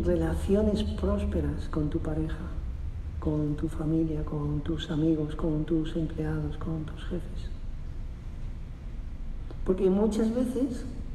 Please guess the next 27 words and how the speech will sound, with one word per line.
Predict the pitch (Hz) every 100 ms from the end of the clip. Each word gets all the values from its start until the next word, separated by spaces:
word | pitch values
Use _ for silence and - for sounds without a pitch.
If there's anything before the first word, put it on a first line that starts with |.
| -
nos | 196 196 190 - - -
autoengañamos | 175 175 175 175 160 151 151 202 262 208 - - - - - - - - -
diciendo | 185 185 180 165 165
no, | 247 240 - - - - - -
y | 175
esto | 208
lo | 175
he | 147
dicho | 151 -
yo | 147 170
más | 160 147
de | 156
una | 151
vez | 160 165
en |
alguna | 156 160 151
conferencia, | 147 143 151 170 175 151 151 -
o |
sea, | - 156
si | 151 156 147
veis | 160 156
alguna | 180 160 156
de | 151
las | 151
mías, | 160 180 202 196 - - - - -
suelo | - 165 160
decir | 156 170 185